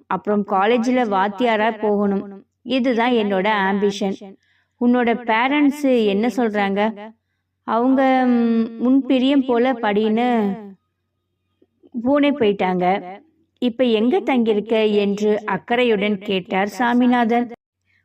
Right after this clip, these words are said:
வாடகை ரூம் எடுத்திருப்பதை சொன்னான்.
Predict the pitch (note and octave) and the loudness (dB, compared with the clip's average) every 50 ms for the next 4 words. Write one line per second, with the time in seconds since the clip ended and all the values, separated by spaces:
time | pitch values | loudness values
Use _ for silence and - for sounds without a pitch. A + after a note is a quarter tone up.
0 | _ _ A#3+ A3 A#3 A#3 A#3 C4 D4 D4+ E4+ E4 E4 D4+ C4 A#3+ B3 B3 A#3+ A#3+ | _ _ -6 -2 0 0 0 0 2 0 2 2 2 2 2 2 2 2 2 0
1 | A#3+ - A#3+ A#3+ A#3+ G3 G3+ G3 G#3 G#3+ G3+ G3+ C#4 B3+ A3+ G#3 F#3+ E3+ F3+ G3 | -2 -2 -8 -8 -4 -2 0 0 0 0 0 0 -2 0 0 -2 -2 0 0 0
2 | A#3 A3+ - B3+ A#3+ A#3+ A#3+ A#3+ A#3+ A#3+ A#3+ A#3+ A#3+ A#3+ | -2 0 -2 -2 0 0 0 0 0 -2 -4 -8 -16 -20